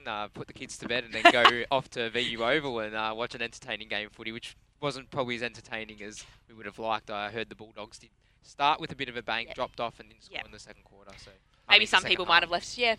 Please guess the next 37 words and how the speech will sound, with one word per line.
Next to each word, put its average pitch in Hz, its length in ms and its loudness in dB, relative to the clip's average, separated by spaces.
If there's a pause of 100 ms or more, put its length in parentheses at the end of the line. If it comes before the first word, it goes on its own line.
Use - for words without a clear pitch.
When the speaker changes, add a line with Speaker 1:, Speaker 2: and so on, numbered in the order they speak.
(140)
Speaker 2:
at 208 60 -10
halftime, 220 560 0
got 220 160 -2
home, 226 300 0 (400)
probably, 220 220 4
but, 220 140 4
Speaker 1:
Early 135 100 4
Speaker 2:
um, 233 120 10
Speaker 1:
night, 147 240 2
yeah. 139 160 -2 (100)
Speaker 2:
early 262 220 10
night, 247 320 12
yeah. 262 320 10
But 311 140 12
it's 349 80 10
something 427 220 2
I 339 60 8
do 277 180 2
like. 233 200 10
I 202 40 4
do 247 160 0
like 226 160 8
those 220 180 2
Friday 202 240 8
night 190 160 8
matches, 190 480 2 (260)
or, 247 60 6 (200)
or - 20 8
night 247 240 10
matches, 214 320 8
full 214 160 -6
stop, 196 260 2
early 202 240 2
in 190 80 -6
the 180 80 -10
season 190 320 -2
when 180 200 -6